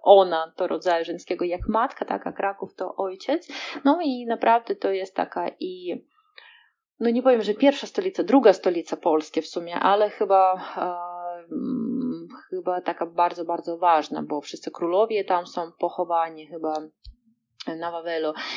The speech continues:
I to byłam pod wrażeniem od tego, że Kraków jest jakby taki bardzo przytulny, tak? To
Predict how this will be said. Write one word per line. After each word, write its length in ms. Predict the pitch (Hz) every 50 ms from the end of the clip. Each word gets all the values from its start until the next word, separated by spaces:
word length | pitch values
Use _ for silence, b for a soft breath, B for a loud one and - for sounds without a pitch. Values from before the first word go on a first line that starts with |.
| 302 240 B -
I 320 | 214 214 220 220 226 220
to 160 | - 220 202 196
byłam 460 | 196 214 214 208 196 196 196 190 185
pod 240 | - 214 214 196 190
wrażeniem 1000 | 185 196 190 185 185 - 214 220 233 233 226 214 208 202 196 196 196 196 190 185 - -
od 220 | 185 180 - -
tego, 400 | - 208 214 220 220 214 196 190
że 240 | 185 - 185 180 180
Kraków 600 | - - - 202 208 220 214 - 214 196 - _ B B B B B B -
jest 360 | 202 202 208 - _ - -
jakby 340 | 190 196 202 185 180 190 185
taki 280 | - 190 190 - 196
bardzo 400 | 180 - 185 190 190 185 185 170
przytulny, 920 | 170 - - - - - - - - 226 226 214 196 185 165 160 156 151 151 139
tak? 320 | - 170 175 180 180 -
To 240 | _ - 180 170 170